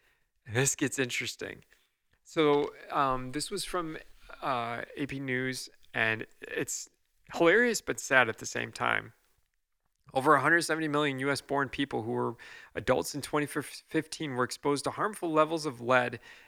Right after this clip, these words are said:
as children, <laughs> as a new study estimates. Researchers used blood lead level, blood lead, blood lead level, census,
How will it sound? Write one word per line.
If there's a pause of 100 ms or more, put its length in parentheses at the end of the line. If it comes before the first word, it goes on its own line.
as
children,
<laughs>
as
a
new
study
estimates. (460)
Researchers
used
blood
lead
level,
blood
lead, (240)
blood (340)
lead
level, (240)
census,